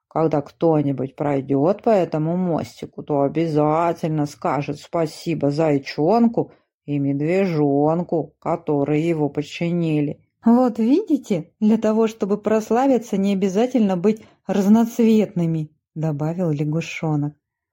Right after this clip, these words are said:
«Приходите ко мне в гости, я непременно вас нарисую». Ежик, которого можно было погладить.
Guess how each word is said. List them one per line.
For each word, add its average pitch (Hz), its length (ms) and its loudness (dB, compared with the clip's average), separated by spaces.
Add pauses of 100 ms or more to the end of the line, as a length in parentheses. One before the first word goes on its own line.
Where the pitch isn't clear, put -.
«Приходите 214 580 0
ко 165 140 -2
мне 170 200 0
в 165 60 -6
гости, 156 360 0
я 151 340 0 (260)
непременно 175 720 2
вас 156 240 -4
нарисую». 160 1000 -2 (460)
Ежик, 196 680 4 (160)
которого 233 560 0
можно 175 460 -2
было 156 300 -2
погладить. 156 880 -6